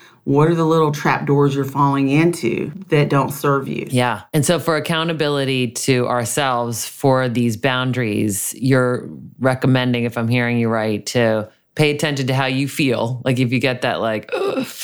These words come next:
Speaker 2: like, why did I say yes?" Almost that regret or the shame, like, "I should, and if I'm a good friend, I would, or if I was a good leader, I would," or, you know, any of those, like, uh, the, those assumptions,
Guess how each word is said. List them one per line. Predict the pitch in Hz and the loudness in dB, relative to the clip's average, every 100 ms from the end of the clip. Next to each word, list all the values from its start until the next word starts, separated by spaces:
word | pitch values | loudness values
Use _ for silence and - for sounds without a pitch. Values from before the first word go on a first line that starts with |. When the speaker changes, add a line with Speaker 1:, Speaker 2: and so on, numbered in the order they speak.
| - - - - | -14 -14 -12 -6
Speaker 2:
like, | 139 | -2
why | 139 180 | 0 0
did | 165 | 0
I | 165 | -2
say | 165 151 | -2 0
yes?" | 151 147 139 | 0 0 -2
Almost | 143 135 | -2 -2
that | 147 - | -2 -2
regret | 131 135 135 - - - | -2 0 -2 -2 -6 -2
or | 143 143 135 | 0 2 2
the | 131 127 | 0 0
shame, | 117 165 147 135 127 | -2 0 0 0 -2
like, | 120 | -2
"I | 120 117 | -2 -4
should, | - 151 139 131 123 | -2 0 0 0 0
and | 117 113 113 110 | 0 2 2 0
if | 117 | 0
I'm | 131 | 2
a | 131 | 2
good | 131 135 | 2 0
friend, | - 139 135 131 | 0 0 0 -2
I | 127 | 0
would, | 127 127 123 | 0 0 0
or | 117 | -2
if | - | -2
I | 123 | -2
was | 120 117 | 0 0
a | 117 | 0
good | 135 127 | 0 0
leader, | 131 131 127 | 0 2 0
I | 123 | 0
would," | 120 120 117 110 | 0 0 0 0
or, | 107 | -2
you | 123 127 | -2 0
know, | 127 | 0
any | 131 131 127 | -2 -2 0
of | 117 | 0
those, | 120 120 120 107 | 0 0 0 0
like, | 120 113 101 110 | 0 0 -2 -2
uh, | 110 117 107 107 - _ _ _ _ | -2 -2 -4 -8 -14 _ _ _ _
the, | - 113 127 | -6 -2 0
those | 101 127 123 | 2 2 2
assumptions, | 135 135 131 123 156 156 165 160 131 - | 2 0 0 0 0 0 0 0 -2 -8